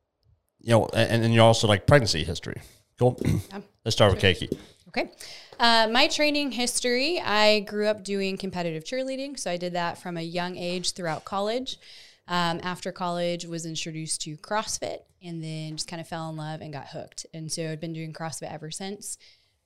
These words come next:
Speaker 2: Um, and then have been here at M B S since probably the end of twenty nineteen, involved with our group training here.
Speaker 1: Okay.
Speaker 2: Um, so prior to pregnancy, I'd always been very, very active.
Speaker 1: How many total years is that? I mean, it's like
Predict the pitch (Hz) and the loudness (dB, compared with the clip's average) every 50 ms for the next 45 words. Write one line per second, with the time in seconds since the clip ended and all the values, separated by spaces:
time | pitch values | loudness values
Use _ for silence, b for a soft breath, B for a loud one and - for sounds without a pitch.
0 | _ - 202 196 190 185 185 180 175 175 175 170 175 180 196 196 B B B B | _ -4 -2 0 2 2 2 2 2 2 2 0 0 -2 -4 -4 B B B B
1 | B _ - - 202 185 180 175 180 175 165 180 175 170 160 180 170 170 170 165 | B _ -6 -4 -2 -2 -2 -2 -4 -2 -2 -2 -4 -2 -4 -6 -6 -6 -6 -6
2 | 160 160 156 151 156 151 - - - - - - _ _ _ - - 185 165 165 | -4 -2 -2 -2 -2 -2 -2 -2 -4 -6 -8 -12 _ _ _ -12 -8 -6 -6 -6
3 | 170 170 - - - - - - - _ - 339 359 320 247 202 180 180 180 185 | -8 -8 -6 -6 -4 -4 -4 -4 -6 _ -8 -6 -4 -2 -2 -2 -2 -2 -4 -6
4 | 180 180 - - 180 175 170 165 160 160 170 - 185 175 170 185 214 240 b b | -6 -8 -8 -8 -8 -6 -6 -6 -8 -8 -10 -12 -12 -10 -8 -8 -8 -8 b b
5 | b b b b b - 180 170 170 160 160 160 160 165 160 160 170 160 151 156 | b b b b b -10 -4 -2 0 0 0 -2 -2 -6 -6 -6 -6 -6 -8 -8
6 | - 156 151 151 - 160 151 147 139 139 139 - - - 101 120 175 - _ _ | -10 -12 -12 -12 -12 -12 -12 -12 -12 -12 -14 -14 -12 -10 -10 -10 -10 -12 _ _
7 | _ - 101 - - 76 82 - - 185 185 185 185 180 175 175 175 - - - | _ -8 -6 -6 -6 -6 -8 -6 -2 0 2 2 2 2 2 0 -2 -4 -8 -6
8 | - 233 214 214 214 - 294 294 294 277 247 226 220 214 208 214 214 214 - 220 | -2 -2 -2 0 2 2 2 2 2 0 -2 0 -2 0 0 0 -2 -4 -2 -2
9 | 202 180 - 156 165 165 170 165 - 170 160 156 147 151 147 147 143 147 135 139 | -2 -2 0 -2 -2 -2 -2 -4 -6 -6 -8 -6 -6 -6 -6 -6 -6 -8 -8 -8
10 | 139 - - 226 - - 226 - 185 196 170 - - 117 120 117 104 90 82 87 | -6 -4 -4 -4 -4 0 4 6 8 8 8 10 10 8 8 8 8 4 2 0
11 | 92 92 80 73 - - - - - - - 80 78 - - - - | 0 0 -2 -4 -8 -8 -8 -8 -8 -8 -8 -8 -8 -8 -8 -8 -10